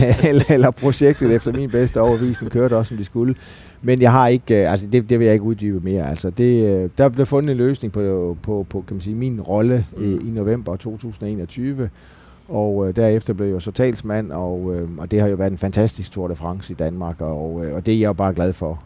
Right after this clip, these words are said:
Speaker 2: Mm.
Speaker 1: Øh, og jeg er selvfølgelig også glad for at have været med i hele processen, og mødt en masse gode, glade mennesker, der har gjort en kæmpe indsats for, at,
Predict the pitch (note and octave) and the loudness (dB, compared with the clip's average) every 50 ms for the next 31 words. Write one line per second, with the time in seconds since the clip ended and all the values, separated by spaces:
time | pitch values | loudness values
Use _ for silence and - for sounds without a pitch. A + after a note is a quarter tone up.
0 | - - F2+ F2 E2+ E2 E2 D2+ D#2+ G2 G2+ G2 F#2+ F2 G#2+ A2+ G#2 F#2+ G2+ G2+ | -10 -8 -6 -4 -4 -4 -4 -4 -2 -2 -2 -2 -2 -4 -6 -6 -6 -4 -6 -6
1 | - F#2 G2 A#2 G#2 A#2 G#2+ G2 F#2 F2+ F2+ F2 F2 F#2 G#2 A2 G#2+ G2 G#2+ A2+ | -4 -4 -4 -4 -2 -4 -4 -4 -2 -4 -4 -4 -4 -4 -4 -2 0 0 0 -2
2 | A2+ - F#2 F2 E2+ F#2+ F#2+ A#2+ A2 - G#2+ F#2+ F2 D#2+ D#2 D2+ D2+ D2 - - | -2 -4 -8 -8 -6 -4 -4 -4 -4 -6 -8 -10 -10 -10 -10 -10 -10 -12 -14 -18
3 | - - - - - - - A2+ B2 B2+ A2+ G#2+ G#2 A#2+ C3+ A#2+ B2+ G2 - A2 | -20 -20 -20 -20 -20 -12 -4 0 0 0 0 0 0 0 0 0 -2 -2 -2 -2
4 | A#2+ B2+ A#2 A#2 A2+ A2 A#2+ A#2 A2+ A2+ A#2 A2+ - - F#2 F2+ F2+ F2+ F2+ D2+ | -2 -2 0 0 2 2 2 2 0 -4 -6 -6 -4 -2 -2 0 -2 -2 -4 -6
5 | D#2 D#2 F#2 E2+ F2 F2 - G#2 G#2 G#2 G2+ - - A2+ B2 B2 A2+ G2+ G#2+ A2+ | -6 -6 -4 -4 -4 -4 -4 -4 -4 -4 -4 -4 -4 -4 -2 -2 -4 -4 -4 -4
6 | - - F2+ E2 - - - G#2 G2 G2+ F#2 F2 D#2+ D#2 | -6 -6 -6 -6 -6 -6 -4 -2 -2 -2 -2 -2 -4 -6